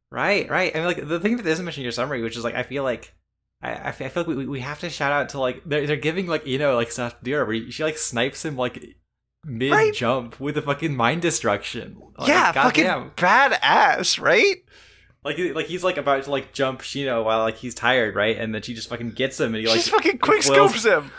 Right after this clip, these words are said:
Speaker 1: Right, he just, like, flails in the air but, like, flops down. And, like, he gets pissed at her and, like, runs off and then Shino gets him with the bugs and it's like, goddamn.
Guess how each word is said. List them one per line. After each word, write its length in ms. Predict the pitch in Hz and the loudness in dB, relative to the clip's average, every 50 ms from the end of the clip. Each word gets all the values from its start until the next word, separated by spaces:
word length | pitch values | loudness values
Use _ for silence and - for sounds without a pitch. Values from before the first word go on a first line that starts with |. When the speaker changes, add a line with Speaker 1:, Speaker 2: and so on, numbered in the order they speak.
| - - - - - - - _ _ - - - - - - | -18 -18 -18 -20 -20 -20 -20 _ _ -20 -20 -18 -16 -12 -2
Speaker 1:
Right, 200 | - 220 247 202 | 2 4 4 4
he 40 | 165 | 4
just, 140 | 170 180 202 | 2 0 0
like, 80 | 208 202 | 0 0
flails 240 | 202 175 185 180 | 0 0 0 0
in 80 | 175 165 | 0 -2
the 100 | 156 151 | -2 0
air 80 | 180 185 | 0 0
but, 100 | 165 135 | 0 -2
like, 140 | 139 139 | -4 -4
flops 340 | - - 135 143 147 147 - | -4 -4 0 2 2 2 2
down. 460 | - 139 143 151 135 120 104 117 117 - _ _ - - _ _ _ _ _ _ _ _ _ _ _ _ _ _ - _ _ _ _ _ _ _ _ - | 0 2 2 4 2 2 0 -4 -10 -14 _ _ -20 -20 _ _ _ _ _ _ _ _ _ _ _ _ _ _ -20 _ _ _ _ _ _ _ _ -12
And, 100 | 135 127 | -6 -4
like, 160 | 127 127 123 | -4 -4 -4
he 60 | 123 | -4
gets 180 | 123 143 139 - | -4 -6 -6 -2
pissed 240 | - 151 139 - 139 | 0 0 0 0 -2
at 80 | 120 | -2
her 80 | 147 170 | 0 0
and, 80 | 160 135 | 0 -2
like, 120 | 117 107 | -2 -4
runs 180 | 127 120 120 117 | -2 -4 0 2
off 220 | 113 113 - - | 0 0 0 -2
and 40 | 131 | -12
then 60 | 120 | -12
Shino 180 | 113 131 131 127 | -10 -8 -8 -8
gets 140 | 127 123 127 | -6 -8 -8
him 60 | 131 | -10
with 100 | 123 113 | -10 -10
the 60 | 117 | -10
bugs 400 | 98 - 127 156 147 123 110 - | -2 0 2 2 2 0 -2 -6
and 60 | 117 113 | -8 -8
it's 80 | - | -6
like, 140 | 135 131 127 | -8 -6 -2
goddamn. 600 | 143 156 151 151 175 196 196 139 - 127 127 123 | -2 -2 0 0 -2 -2 -2 -2 -4 -6 -12 -18